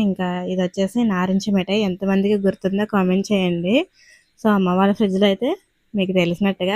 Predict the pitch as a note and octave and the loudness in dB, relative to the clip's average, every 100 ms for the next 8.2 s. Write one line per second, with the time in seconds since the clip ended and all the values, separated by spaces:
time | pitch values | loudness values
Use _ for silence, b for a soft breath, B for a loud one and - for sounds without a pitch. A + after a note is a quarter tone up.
0 | A3+ F#3+ F3+ G3 G3+ G3 G3+ F#3+ - - | 0 2 2 0 -2 -2 -2 -2 -4 -4
1 | F#3 G3+ F#3+ F3+ G3 G#4 b b b b | -2 -2 -4 -6 -8 -8 b b b b
2 | F#3 F3+ G3+ A3+ G#3 G3+ G3 D#4 - G#3 | -2 2 4 2 2 0 -2 -4 -4 -4
3 | G3 G3+ D#3+ F3 F3+ - F#3+ F3+ F3+ G#3 | -2 -2 -2 0 -2 -2 -6 -2 0 0
4 | F3 F3 F3+ F#3 F#3+ G3 F3+ E3+ B3+ C#4+ | 0 0 2 0 0 -2 -2 -4 -4 -4
5 | G#3+ G#3+ G3+ - G3 F#3+ G3 G3+ G3+ G3 | -2 -2 -2 -4 -4 -6 -8 -6 -6 -6
6 | - B B B - A#3+ A#3+ C#4 A#3 G#3+ | -10 B B B 0 2 4 2 2 2
7 | G#3+ G#3 G#3 G#3 G3 F#3+ F3+ F3+ F#3+ G3 | 2 2 2 -2 0 -2 -4 -4 -4 -2
8 | F3+ - | -4 -4